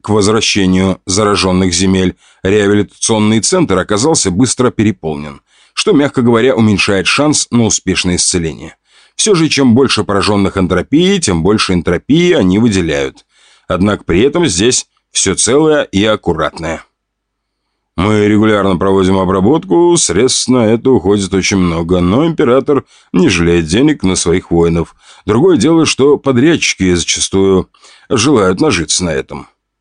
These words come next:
Мужчина обречённо вздохнул и привёл нас к зданию, в котором находился большой бассейн.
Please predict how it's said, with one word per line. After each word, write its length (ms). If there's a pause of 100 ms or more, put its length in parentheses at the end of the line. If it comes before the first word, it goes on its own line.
(200)
Мужчина 400
обречённо 500
вздохнул 600 (280)
и 100
привёл 360
нас 240
к 140
зданию, 480
в 80
котором 400
находился 480
большой 320
бассейн. 500